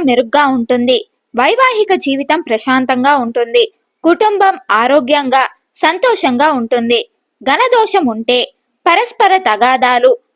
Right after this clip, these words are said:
మానసిక ఒత్తిడి లేదా ఆరోగ్య సమస్యలు ఎదురవుతాయి. గణదోష పరిష్కారం. గణదోషం ఉన్నప్పుడు జ్యోతిష్యులు కొన్ని పరిహారాలు సూచిస్తారు. విశేష పూజలు లేదా హోమాలు చేయడం, వివాహానికి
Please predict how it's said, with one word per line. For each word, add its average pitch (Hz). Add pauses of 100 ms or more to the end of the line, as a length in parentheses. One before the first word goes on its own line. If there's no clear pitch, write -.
(140)
మానసిక 370 (160)
ఒత్తిడి 247 (340)
లేదా 262 (500)
ఆరోగ్య 440 (120)
సమస్యలు 285 (120)
ఎదురవుతాయి. 240 (540)
గణదోష 403 (160)
పరిష్కారం. 247 (460)
గణదోషం 440 (100)
ఉన్నప్పుడు 247 (380)
జ్యోతిష్యులు 320 (300)
కొన్ని 453 (120)
పరిహారాలు 381 (100)
సూచిస్తారు. 247 (400)
విశేష 480 (180)
పూజలు 277 (100)
లేదా 240 (400)
హోమాలు 370 (100)
చేయడం, 254 (380)
వివాహానికి 392